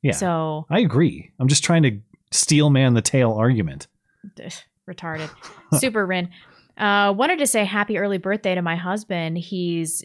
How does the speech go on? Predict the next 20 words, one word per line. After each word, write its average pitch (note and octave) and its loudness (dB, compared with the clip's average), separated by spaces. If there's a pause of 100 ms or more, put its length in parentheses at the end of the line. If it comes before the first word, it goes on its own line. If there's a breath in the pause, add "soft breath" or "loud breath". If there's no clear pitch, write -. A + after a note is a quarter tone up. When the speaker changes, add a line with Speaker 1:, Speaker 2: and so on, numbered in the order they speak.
Speaker 2:
too B3 -4
twisted A#3 -4
on F#3 -2
YouTube. G3+ -4
Lots G3 -2
of E3+ -10
binge-worthy G3 -4
content G3+ -4
to F3+ -6
get D#3+ -6
you F#3+ -8
through G3 -12
the G#3 -8
day. A#3 -4
That F3 -2
is F3 -4
too C#4 -6
twisted. E3+ -8
Happy G3+ -4
birthday. B3+ 0